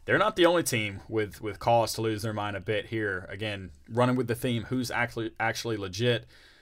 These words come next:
You know, this one we may have actually learned that they're not. Oklahoma, another survival at home, twenty-three to sixteen against a bad Nebraska team. Um, you know,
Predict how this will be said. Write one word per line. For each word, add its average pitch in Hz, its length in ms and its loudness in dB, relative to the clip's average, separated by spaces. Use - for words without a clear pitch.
You 92 100 -10
know, 80 160 -6
this - 220 10
one 139 100 4
we 127 160 4
may 117 140 6
have 107 100 4
actually 107 320 0
learned 101 300 -6
that - 120 -6
they're 87 160 -6
not. 90 420 -2
Oklahoma, 117 840 2
another 120 340 2
survival 107 680 2
at 135 220 6
home, 131 280 0
twenty-three 135 480 -4
to 104 60 -6
sixteen 139 580 -2
against 98 320 -6
a 87 120 -10
bad 123 400 4
Nebraska 104 500 0
team. 80 440 -12
Um, 80 540 -8
you - 80 -16
know, - 140 -8